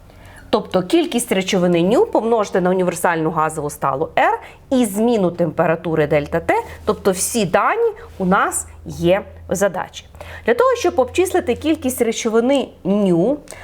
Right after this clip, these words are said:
достатньо масу речовини поділити на її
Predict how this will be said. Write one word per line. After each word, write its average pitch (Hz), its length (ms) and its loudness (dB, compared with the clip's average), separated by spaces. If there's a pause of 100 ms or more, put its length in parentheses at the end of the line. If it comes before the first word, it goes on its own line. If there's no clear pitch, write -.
(140)
достатньо 185 880 0
масу 208 560 2
речовини 359 580 0 (360)
поділити 233 800 0
на 190 420 2
її 165 440 -2